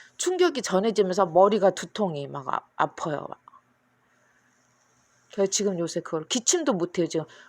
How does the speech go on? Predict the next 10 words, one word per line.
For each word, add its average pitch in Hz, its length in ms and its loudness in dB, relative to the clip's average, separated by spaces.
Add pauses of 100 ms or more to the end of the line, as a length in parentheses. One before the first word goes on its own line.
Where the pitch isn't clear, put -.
<laughs> - 920 -2
하는데도 240 760 4 (400)
몸에 247 280 6
힘만 330 380 -2
들어가도 175 420 0
머리가 160 380 -4
아파요. - 360 -10 (1500)
공부 202 320 -14
못하게 165 460 -12
하려고. 139 460 -16